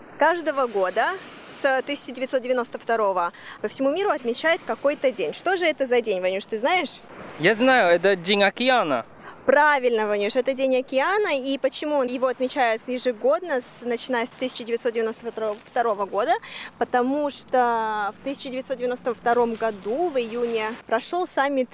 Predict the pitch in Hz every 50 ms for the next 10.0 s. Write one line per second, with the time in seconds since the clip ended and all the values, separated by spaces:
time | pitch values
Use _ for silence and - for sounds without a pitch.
0 | - - - 233 208 196 247 247 240 214 196 202 226 285 370 381 - - - 240
1 | 247 262 269 285 277 269 240 269 269 294 269 262 262 262 262 262 254 247 240 -
2 | 285 285 302 320 269 294 302 269 302 302 294 - 285 269 247 - - 277 269 -
3 | 269 240 247 247 - - - 311 392 453 415 370 294 - 240 - 262 277 269 247
4 | 226 226 247 - - - 262 247 269 294 349 370 370 302 262 - - 196 180 196
5 | - - - 254 254 285 254 240 262 233 220 262 311 330 - 247 247 262 - 269
6 | 262 254 240 247 233 - 233 226 220 269 359 381 392 302 123 202 - - 226 202
7 | - - - 269 294 359 392 - - - - - - - - 220 202 - 214 240
8 | 311 359 339 - 214 254 269 - 254 240 175 175 185 196 202 196 196 202 226 -
9 | - - - - 156 175 190 196 185 - - 202 202 185 147 - - - - -